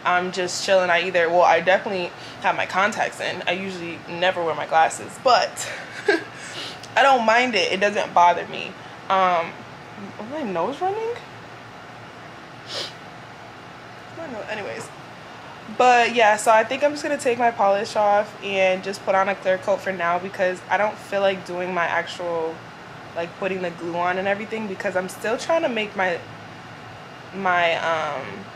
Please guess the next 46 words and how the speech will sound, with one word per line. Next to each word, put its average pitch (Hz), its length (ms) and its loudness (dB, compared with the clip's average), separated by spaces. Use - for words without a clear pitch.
from 202 160 2
the 190 100 2
last 165 340 4
time 226 160 2
I 226 80 2
did 233 160 0
it, 240 280 2
I 185 80 -4
think 254 240 -4
I 320 80 -2
just 269 200 -8
took 220 180 -6
'em 190 140 -4
off 185 240 4
a 180 40 0
little 185 240 2
too 254 300 -6
soon 247 540 -2
or 185 240 6
I 180 180 4
just 185 400 -6
didn't 190 280 -4
soak 208 420 2
'em 220 140 -2
off 226 340 6
good 233 120 2
enough. 233 440 4
I, 180 100 6
like, 180 400 2
ripped 190 260 0
'em 233 120 0
off. 247 460 4
Yeah, 185 320 6
the 185 80 4
last, 220 340 4
the 233 80 0
last 220 280 6
set 254 100 6
I 220 80 8
ripped 180 300 2
'em 165 100 -6
off. 151 220 -2
So 190 420 6
it 190 160 4
made 208 460 -2
my 175 580 2